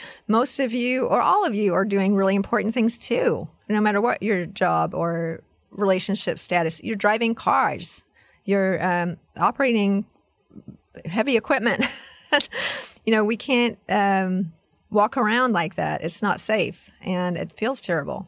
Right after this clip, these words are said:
So if you feel like that, you're not alone. Another thing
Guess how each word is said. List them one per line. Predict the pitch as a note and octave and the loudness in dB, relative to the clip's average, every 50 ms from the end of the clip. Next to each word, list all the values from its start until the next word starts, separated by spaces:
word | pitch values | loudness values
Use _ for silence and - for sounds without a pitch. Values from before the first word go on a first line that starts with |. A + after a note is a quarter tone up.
| _ | _
So | - - - F#3 - | -8 -2 0 0 0
if | E3 G#3 - C4 | 0 -2 -2 -2
you | B3+ A#3+ | -4 -2
feel | - C#4 C#4 | 0 2 2
like | C4+ B3+ - | 2 0 0
that, | - G3+ G3 F#3+ G3 G3 _ - _ _ _ | 0 0 2 2 0 -2 _ -14 _ _ _
you're | - G3+ G3 G3 G3+ F#3+ G3 G3+ - _ _ _ - | -4 0 0 2 2 0 -2 -4 -8 _ _ _ -2
not | G#3+ F#3+ F#3+ F#3+ | 0 0 2 2
alone. | F#3 F#3 F3 D#3+ - - E3+ - _ _ _ _ _ _ _ _ _ _ _ _ _ _ - - - - - - - - - - - _ _ _ _ _ _ _ _ - | 2 0 0 -2 -2 -8 -14 -14 _ _ _ _ _ _ _ _ _ _ _ _ _ _ -20 -20 -20 -20 -20 -20 -20 -20 -20 -20 -20 _ _ _ _ _ _ _ _ -8
Another | - G#3+ A3+ B3+ C#4+ E4+ | -4 2 2 2 2 2
thing | C4+ B3+ A3 G3 F#3 G3+ C4 D4+ C#4 | 2 2 2 2 0 0 -2 -4 -8